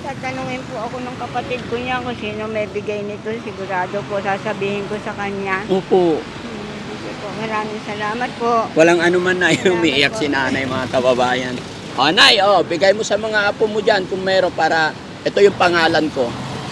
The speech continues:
Speaker 1: Salamat po.
Speaker 2: Sige po. Ayan, mga kababayan, mga kabarangay, oh. Si Nanay, may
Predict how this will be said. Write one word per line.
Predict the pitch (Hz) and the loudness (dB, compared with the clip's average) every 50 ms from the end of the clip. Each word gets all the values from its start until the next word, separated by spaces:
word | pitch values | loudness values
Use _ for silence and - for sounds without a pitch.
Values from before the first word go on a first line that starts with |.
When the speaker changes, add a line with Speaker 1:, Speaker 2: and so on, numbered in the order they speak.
| - - - - | -10 -8 -8 -8
Speaker 1:
Salamat | 240 240 - 240 254 262 262 - - - | -6 -6 -6 -4 -4 -4 -4 -6 -6 -6
po. | - 285 269 - - 139 - - | -6 -6 -4 -4 -6 -6 -6 -6
Speaker 2:
Sige | 117 120 127 123 | -6 -4 -4 -4
po. | - 135 127 113 - - - - - - - - - - - - - - - - - - - - - - - - - - - - - - - - - - - - - - - - - - - - - - - - - - 135 - - - - - - - - - - | -2 0 0 0 -2 -4 -8 -10 -10 -10 -10 -10 -10 -10 -10 -10 -8 -8 -8 -8 -8 -8 -8 -8 -8 -8 -10 -10 -10 -10 -8 -8 -8 -8 -8 -8 -8 -6 -6 -6 -6 -8 -8 -8 -8 -8 -8 -8 -8 -6 -6 -4 -4 -2 -4 -4 -4 -4 -6 -6 -6 -8 -8 -4 2
Ayan, | 143 160 170 170 160 | 4 4 4 4 4
mga | 160 156 156 151 | 4 2 2 2
kababayan, | 151 147 156 147 147 147 151 143 143 143 | 0 0 0 2 2 4 4 4 4 4
mga | 143 139 131 | 2 2 2
kabarangay, | 135 139 123 139 135 135 139 139 147 143 131 | 0 2 2 2 2 2 4 4 4 4 4
oh. | 123 113 110 117 110 - - - - - - - - - - - - - - - - - - - - - - - - - - - - - | 4 2 0 -4 -8 -8 -8 -8 -8 -8 -8 -8 -8 -8 -8 -8 -8 -8 -8 -8 -8 -8 -8 -8 -10 -8 -8 -8 -8 -8 -6 -6 -4 0
Si | - 123 | 2 4
Nanay, | 135 139 135 135 139 139 143 135 117 110 113 - - - - - - - - - - - - - - - 104 | 4 6 6 4 4 4 4 4 2 0 -2 -4 -6 -6 -6 -6 -6 -6 -6 -6 -6 -6 -8 -6 -6 0 4
may | 120 131 131 | 4 4 6